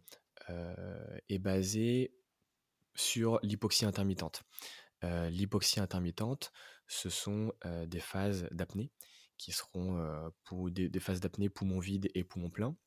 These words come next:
Et dans ces phases, heu, de, de, d'hypoxie intermittente, il y a beaucoup de, mmh, il y a beaucoup de choses qui se passent dans le corps quand on est en hypoxie.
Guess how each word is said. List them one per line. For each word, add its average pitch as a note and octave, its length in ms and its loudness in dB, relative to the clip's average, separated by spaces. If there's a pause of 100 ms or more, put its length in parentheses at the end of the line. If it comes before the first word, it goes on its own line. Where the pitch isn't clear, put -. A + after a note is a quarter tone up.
(1200)
Et F#2 120 4
dans F#2 140 2
ces - 160 2
phases, G2+ 360 4
heu, F2+ 240 4
de, E2+ 520 -2
de, D#2+ 180 -6
d'hypoxie F#2 480 -2
intermittente, F2 640 0 (460)
il F#2 140 0
y F#2 100 4
a - 160 4 (520)
beaucoup A2+ 380 0
de, G#2+ 280 6
mmh, F2+ 480 4
il F#2 160 0
y F#2+ 60 2
a F2+ 40 2
beaucoup F#2 300 -2
de G2+ 100 4
choses A2+ 240 4
qui F#2+ 100 2
se - 80 0
passent F#2+ 220 2
dans F#2 120 4
le E2+ 60 2
corps F2 180 0
quand - 200 -2
on F2 80 2
est E2+ 40 4
en E2+ 100 4
hypoxie. E2+ 400 0